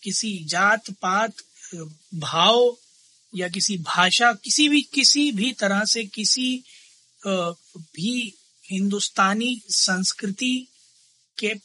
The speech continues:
पहलू को ठेस पहुंचाने का नहीं है, चाहे वो प्राचीन हो चाहे नहीं हो।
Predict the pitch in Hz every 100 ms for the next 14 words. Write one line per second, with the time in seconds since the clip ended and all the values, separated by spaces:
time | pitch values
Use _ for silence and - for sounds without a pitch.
0 | 226 196 214 254 254 - 240 262 254 254
1 | _ _ _ _ - 220 247 - 208 190
2 | 202 196 214 226 208 190 190 147 135 190
3 | 180 190 190 196 196 262 240 233 196 190
4 | 180 185 165